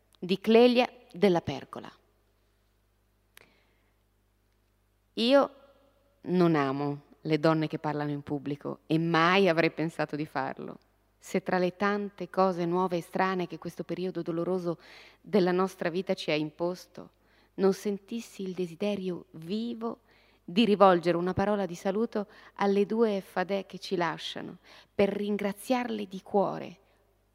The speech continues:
commossa. Il ringraziamento che porgo loro è a nome, naturalmente, di tutte le signore di Sonnenberg, eh, specie alla, alla cara Erika, che abbiamo avuto la fortuna di avere con noi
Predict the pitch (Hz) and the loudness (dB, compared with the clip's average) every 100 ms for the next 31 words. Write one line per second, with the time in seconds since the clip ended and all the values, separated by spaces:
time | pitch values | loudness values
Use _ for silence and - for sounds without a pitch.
0 | _ _ - 214 202 196 170 - - - | _ _ 0 2 0 -6 -10 -18 -18 -18
1 | 185 _ _ _ _ _ _ _ _ - | -18 _ _ _ _ _ _ _ _ -20
2 | - _ - 196 185 202 202 208 226 226 | -20 _ 4 6 6 6 4 2 2 -2
3 | 214 208 180 196 190 170 185 175 165 165 | -2 -6 -8 -8 -10 -8 -8 -6 -6 -8
4 | 170 - - - 190 185 196 190 156 - | -10 -12 -20 -4 0 2 2 0 -2 -6
5 | 165 - 180 175 196 240 233 - 170 - | -8 -6 -4 0 4 4 2 -2 -6 -8
6 | - - 170 180 - 247 - 214 175 180 | -20 -20 -6 -6 0 0 4 2 0 -2
7 | 180 175 165 - 196 170 165 165 165 160 | -2 -2 -4 -2 2 2 0 -4 -8 -10
8 | 156 175 165 _ - - _ - - - | -10 -12 -12 _ -20 -20 _ -18 -16 -14
9 | - 214 220 - 220 - - 180 175 180 | -2 0 0 -4 -10 -10 -8 -6 -4 -8
10 | 180 _ _ _ _ _ _ _ _ - | -10 _ _ _ _ _ _ _ _ -12
11 | 170 175 202 190 185 175 - - _ _ | -10 -8 -4 -4 -4 -6 -10 -18 _ _
12 | _ _ 175 160 - - 165 - _ _ | _ _ -6 -4 -6 -14 -18 -20 _ _
13 | _ _ _ _ - 160 170 170 165 180 | _ _ _ _ -2 2 4 4 2 2
14 | 175 160 - 185 180 175 160 156 165 160 | 2 0 -2 -8 -4 -4 -2 -4 -4 -6
15 | 160 160 175 165 | -4 0 2 0